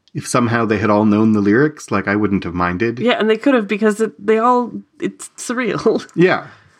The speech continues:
Speaker 1: exactly. 'Cause they're just as likely to know the lyrics as to know the tune,
Speaker 2: Mm-hmm.
Speaker 1: right? They all just join in on the tune.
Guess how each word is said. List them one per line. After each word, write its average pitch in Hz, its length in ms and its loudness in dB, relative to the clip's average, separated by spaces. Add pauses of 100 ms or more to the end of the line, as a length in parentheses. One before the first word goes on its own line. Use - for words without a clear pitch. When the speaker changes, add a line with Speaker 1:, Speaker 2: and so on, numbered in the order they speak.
Speaker 1:
exactly. 127 440 0
'Cause 127 180 -2
they're 139 200 4
just 127 380 -2
as 143 120 -2
likely 139 320 0
to 120 100 -2
know 117 200 2
the 107 100 0
lyrics 107 340 2
as 104 100 -8
to 104 100 -10
know 107 140 2
the 98 120 -4
tune, 98 420 -2
Speaker 2:
Mm-hmm. 190 340 2
Speaker 1:
right? 113 220 0 (320)
They 123 180 2
all 107 160 2
just 107 180 -4
join 110 260 2
in 110 120 2
on 101 120 0
the 98 60 0
tune. 95 400 -4